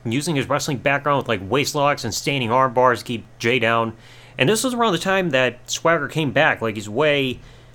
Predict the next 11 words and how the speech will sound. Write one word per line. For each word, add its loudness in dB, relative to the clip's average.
he's -6
trying 4
to 0
go 4
for -8
the -2
World 0
Heavyweight 0
Championship -2
at 0
WrestleMania. 0